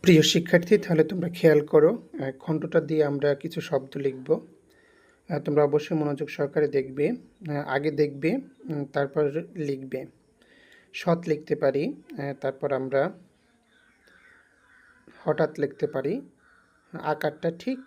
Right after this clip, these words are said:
এইভাবে করে লিখবে। আহ, তারপর আমরা লিখতে পারি চিৎকার লেখা যায়।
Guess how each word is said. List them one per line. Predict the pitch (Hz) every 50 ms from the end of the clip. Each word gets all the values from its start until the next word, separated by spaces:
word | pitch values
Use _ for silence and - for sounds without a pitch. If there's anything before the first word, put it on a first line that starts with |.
| - _ -
এইভাবে | 170 151 147 - 147 127 139
করে | 135 - 156 151 226 285 277 - - _ _ _ -
লিখবে। | 180 143 135 135 131 127 127 123 123
আহ, | - - _ _ _ _ _ _ _ _ _ _ _ _ _ _ _ _ _ _ _ - 160
তারপর | 143 - 151 147 147 - 151
আমরা | 147 143 143 139 147 147 143 143 143 - - - -
লিখতে | 139 139 139 - - 151
পারি | - 147 135 135 143 208 226 - - - _ _ _ _ _ _ _ _ _ _ _ _ _ _ _ _ _ _ _ _ _ _ _ _ _ _ _ _ _ _ _ _ _ _ _ _ _ _ _ _ _ _
চিৎকার | - - 170 165 - - - - - 151 151 151
লেখা | 147 143 143 143 - 160
যায়। | 143 135 143 139 196 269